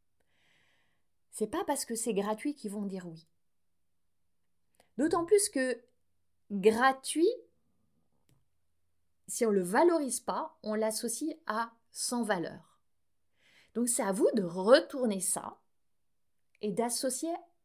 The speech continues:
gratuit à plein de valeurs. Ça m'est arrivé, et pas une seule fois, de proposer un webinaire, un atelier,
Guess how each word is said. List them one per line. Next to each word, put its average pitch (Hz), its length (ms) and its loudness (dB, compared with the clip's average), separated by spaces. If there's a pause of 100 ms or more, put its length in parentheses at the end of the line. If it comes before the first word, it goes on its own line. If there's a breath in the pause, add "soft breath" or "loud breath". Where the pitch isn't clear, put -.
(120)
gratuit 226 600 2
à 233 340 -2 (840)
plein 294 380 0
de 190 100 0
valeurs. 165 500 -8 (2750 soft breath)
Ça 339 240 -2
m'est 339 120 0
arrivé, 320 600 -2 (880)
et 202 120 -2
pas 269 340 0 (140)
une 233 140 4
seule 220 260 2
fois, 311 340 -4
de 196 120 2
proposer 226 640 -2 (120)
un 175 160 -10
webinaire, 262 800 -2 (840)
un 202 160 0
atelier, 240 800 0